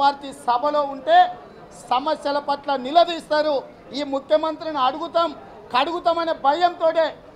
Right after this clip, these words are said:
నిబంధనలకు విరుద్ధంగా తెలుగుదేశం పార్టీని సభలో నుంచి బహిష్కరించడం జరిగింది. ఇవాళ కాంగ్రెస్ పార్టీ, టీఆర్ఎస్ పార్టీ, "నేను కొట్టినట్టు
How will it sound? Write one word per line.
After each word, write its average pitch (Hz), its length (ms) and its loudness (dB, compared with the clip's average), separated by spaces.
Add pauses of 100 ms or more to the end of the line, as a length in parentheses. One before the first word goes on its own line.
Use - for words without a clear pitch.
(160)
నిబంధనలకు 294 720 0
విరుద్ధంగా 330 600 2 (400)
తెలుగుదేశం 285 520 -2 (120)
పార్టీని 269 500 -2 (360)
సభలో 285 340 2 (100)
నుంచి 269 180 -8 (120)
బహిష్కరించడం 285 840 0
జరిగింది. 254 420 -2 (380)
ఇవాళ 262 200 4 (160)
కాంగ్రెస్ 285 440 0 (100)
పార్టీ, 302 340 2 (1000)
టీఆర్ఎస్ 320 600 4
పార్టీ, 311 340 0 (540)
"నేను 269 260 -6
కొట్టినట్టు 311 460 -2